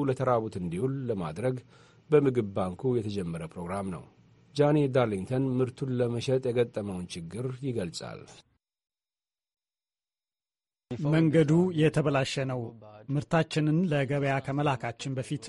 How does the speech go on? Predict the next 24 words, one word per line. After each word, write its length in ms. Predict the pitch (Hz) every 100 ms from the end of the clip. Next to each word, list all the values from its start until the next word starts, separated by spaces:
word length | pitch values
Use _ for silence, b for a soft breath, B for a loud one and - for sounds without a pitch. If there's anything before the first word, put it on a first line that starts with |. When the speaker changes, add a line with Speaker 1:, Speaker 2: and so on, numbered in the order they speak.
| 214
Speaker 2:
መንገዱ 380 | 139 139 135 135
ይበላሻል። 720 | 139 110 135 135 - 131 123 120 - B B B B
እስከ 240 | 165 - 185
ሌጎስ 380 | 175 143 156 - -
ገበያው 520 | 143 156 147 143 143 151 143
ያለው 400 | 135 135 135 131
ርቀትም 400 | 139 135 156 165 170
በጣም 380 | 143 - 139 131
ረዥም 340 | 143 127 165
ነው። 160 | 156 127 117 b b b -
እናም 380 | 135 135 143
መጠበቅ 420 | 143 139 131 139 -
ወይም 300 | 143 135 139 160
መክሰር 380 | 151 - 143 143 - _ -
ሲኖርብህ 560 | - 165 139 117 135 131
አስበው። 400 | 131 147 131 127 -
Speaker 1:
በናይጄሪያ 580 | 135 151 147 143 139 131
ከሚመረተው 600 | 117 117 113 107 104 139
አርባ 240 | 110 104 117
በመቶ 300 | 110 104 101
የሚሆነው 460 | 107 95 104 101 101
ምግብ 280 | 104 123 131
ይባክናል 800 | 147 135 127 120 - 98 101 127
ወይም 300 | 127 117 120